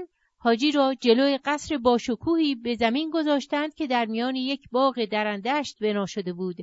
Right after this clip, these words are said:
و مرغان خوش‌الحان خوشخط و خال روی شاخسار آوازهای دلنواز می‌خواندند.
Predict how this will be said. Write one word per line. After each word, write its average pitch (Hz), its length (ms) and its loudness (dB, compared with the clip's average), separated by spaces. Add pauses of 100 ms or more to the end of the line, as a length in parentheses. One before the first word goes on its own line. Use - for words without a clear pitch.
(360)
و 208 300 4
مرغان 233 640 0
خوش‌الحان 254 840 0
خوشخط 254 480 -2
و 240 80 0
خال 254 420 2
روی 269 400 -2
شاخسار 240 760 0
آوازهای 233 760 -2
دلنواز 220 600 -2
می‌خواندند. 190 640 -6